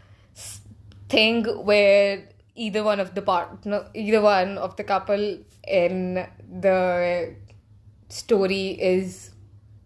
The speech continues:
doing something sketchy, very, very sketchy. Um, and Don't Worry, Darling seems to be going on the same lines,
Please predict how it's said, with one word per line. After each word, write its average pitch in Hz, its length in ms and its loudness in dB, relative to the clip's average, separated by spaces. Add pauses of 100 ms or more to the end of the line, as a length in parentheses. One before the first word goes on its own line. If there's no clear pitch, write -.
(1080)
doing 185 260 4
something 185 340 -2
sketchy, 440 360 0 (840)
very, 247 180 2
very 302 220 6
sketchy. 349 580 -4 (460)
Um, 202 560 -8
and 220 320 -2 (220)
Don't 269 180 8
Worry, 240 200 2
Darling 202 380 0
seems 220 440 -8
to 240 100 -4
be 190 720 -8
going 208 300 4
on 196 340 0
the 208 100 -2
same 254 300 -2
lines, 311 400 -2